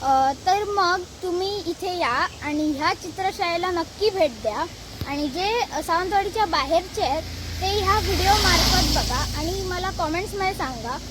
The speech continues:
की तुम्हाला ह्या सगळ्या गणपतीच्या मूर्त्या आणि कशा वाटल्या ते. आणि जे गोकुळाष्टमीसाठी कृष्णाच्या, अ, मूर्त्या रंगवत होते काका, ते तुम्हाला रंगवताना बघून कसं वाटलं ते पण कमेंट बॉक्समध्ये सांगा.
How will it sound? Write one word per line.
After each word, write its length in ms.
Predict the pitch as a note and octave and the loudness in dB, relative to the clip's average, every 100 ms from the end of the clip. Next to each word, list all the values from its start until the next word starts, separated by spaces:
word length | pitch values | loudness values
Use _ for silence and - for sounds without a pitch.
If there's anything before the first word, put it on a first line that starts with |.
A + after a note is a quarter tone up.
| - - | -12 -8
की 60 | |
तुम्हाला 360 | D#4 F4 F4 F4+ | -6 0 0 2
ह्या 280 | F4+ D4+ E4+ | 0 2 0
सगळ्या 320 | F#4 E4+ E4+ | 2 0 2
गणपतीच्या 640 | D#4+ E4 D#4 D#4+ E4 F4 | 2 2 2 -2 -2 0
मूर्त्या 440 | E4 D#4+ D#4+ - F4 | 2 2 2 0 0
आणि 220 | E4+ F4 F4 | 0 0 -2
कशा 240 | - F#4+ | -2 0
वाटल्या 380 | E4+ A3 C4+ A3 | 0 -4 -4 -6
ते. 240 | G#3+ B3 - - - - - | -4 -4 -6 -8 -12 -10 -6
आणि 380 | C4+ C#4 D#4 D#4 | -2 0 2 2
जे 220 | B3+ F#4 | 0 -2
गोकुळाष्टमीसाठी 1120 | D#4 D4 - F4 F4 E4+ F4 E4+ E4+ D#4+ F4 | 0 -2 -2 0 0 0 0 0 0 -2 -4
कृष्णाच्या, 680 | - F4 E4 F4+ F4 G4 G4 - - - - | -4 -4 0 -2 0 0 -2 -6 -14 -12 -2
अ, 220 | C#4 C#4 | 0 2
मूर्त्या 460 | D4 D#4+ D#4+ F#4+ F#4 | 2 2 2 2 2
रंगवत 320 | D#4 D4 E4+ | 2 0 0
होते 200 | D4+ C4 | -2 -4
काका, 480 | B3+ A3+ G3 G#3+ C#4+ - - - - - | -6 -6 -8 -6 -6 -6 -12 -16 -14 -4
ते 260 | F4 F#4+ G#4 F#4+ | -2 0 -2 -2
तुम्हाला 380 | F#4 F#4 F#4+ | 0 2 0
रंगवताना 760 | F#4+ D#4+ D#4 D#4 G4 G4 F4+ F#4 | 0 0 0 2 2 0 0 0
बघून 360 | E4+ D4+ F#4 F#4 | 0 0 0 0
कसं 320 | F4 F4+ G#4+ | 0 2 2
वाटलं 320 | D#4 C#4 D#4+ | 0 -2 -4
ते 180 | D#4+ D#4+ | -2 -4
पण 240 | F4 F#4 | -2 -2
कमेंट 360 | E4+ D4+ C#4+ C4 | 0 -2 -2 -4
बॉक्समध्ये 420 | A#3+ - B3+ A#3+ | -4 -6 -8 -8
सांगा. 400 | B3+ F3+ G#3 | -8 -10 -6